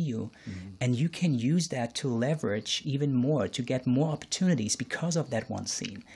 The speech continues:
Speaker 1: It even happened to
Speaker 2: Yeah.
Speaker 1: me. People see
Speaker 2: Yeah.
Speaker 1: that online.
Speaker 2: Absolutely.
Speaker 1: They see a scene and say, "Wow, that's exactly what we're looking for.
Speaker 2: Yeah.
Speaker 1: We need that guy right here. We don't even have to do anything. He knows exactly what he's doing."
Speaker 2: Mm.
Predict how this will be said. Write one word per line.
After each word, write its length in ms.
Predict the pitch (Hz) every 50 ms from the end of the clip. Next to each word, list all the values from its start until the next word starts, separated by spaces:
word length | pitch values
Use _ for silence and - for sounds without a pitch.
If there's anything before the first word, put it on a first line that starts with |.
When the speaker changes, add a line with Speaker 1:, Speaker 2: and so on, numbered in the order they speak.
| - -
Speaker 1:
It 60 | 147
even 220 | 160 165 160 160
happened 320 | 127 151 160 156 160 143 139
to 80 | 156
Speaker 2:
Yeah. 40 | -
Speaker 1:
me. 160 | 143 175 185
People 300 | - - - 180 - 165
see 200 | 151 - - 160
Speaker 2:
Yeah. 100 | 190 180
Speaker 1:
that 60 | 170 135
online. 480 | 139 123 117 123 156 185 175 156 143 139
Speaker 2:
Absolutely. 360 | 139 - - 131 131 143 127 -
Speaker 1:
They 100 | 147 135
see 260 | - - - 175 165
a 60 | 147
scene 260 | - - - 180 180
and 80 | 151 123
say, 140 | - 123 104
"Wow, 380 | 110 131 151 151 135 117 - -
that's 220 | - 127 - -
exactly 420 | 127 113 - - 120 120 - - 123
what 100 | 127 143
we're 120 | 135 123
looking 180 | 151 160 - 131
for. 300 | - - - 113 - - - -
Speaker 2:
Yeah. 200 | 156 - 185 175 - - -
Speaker 1:
We 120 | 131 120
need 240 | 123 156 160 - -
that 220 | 135 143 151 -
guy 240 | - 143 175 175 135
right 200 | 117 127 135 135
here. 280 | - - - - - - - _ -
We 80 | 147 147
don't 100 | 151 147
even 300 | 147 139 139 135 127 - -
have 180 | - - 143 -
to 80 | - 123
do 140 | 139 160
anything. 380 | 160 139 123 117 - 120 110 113
He 120 | 107 131
knows 200 | 131 135 143 135 135
exactly 420 | 120 104 113 127 139 147 - 135
what 120 | 123 113 104
he's 120 | 107 98
doing." 300 | - 143 156 127 101 92
Speaker 2:
Mm. 140 | - -